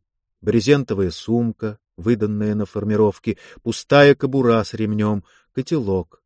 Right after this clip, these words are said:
со снеговой водой. "Коля!" — прошелестел шепот Довлатяна. "Пришел, да? Ты не знаешь, как я рад, Коля, что ты пришел.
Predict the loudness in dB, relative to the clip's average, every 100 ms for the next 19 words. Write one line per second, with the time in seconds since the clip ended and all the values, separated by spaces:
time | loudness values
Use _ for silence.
0 | _ -12 -8 -4 -2 -2 -2 -4 -4 -6
1 | -8 -8 _ _ _ _ _ _ _ _
2 | _ _ _ -6 -2 2 2 4 2 0
3 | -4 -6 -12 _ _ -8 -6 -4 0 0
4 | -2 0 0 0 -2 -2 0 -2 -8 -4
5 | -2 -2 -6 -6 -6 -6 -8 -14 _ _
6 | _ _ -2 0 0 0 2 4 2 0
7 | -2 2 2 2 -4 _ _ _ _ _
8 | _ _ 2 4 6 4 4 2 -2 2
9 | 2 2 0 -4 -4 0 0 -2 -2 0
10 | 0 0 -2 -6 _ 2 2 2 -2 -6
11 | -8 -8 -6 -6 -6 -6 -12 -12 -8 -4
12 | -2 -4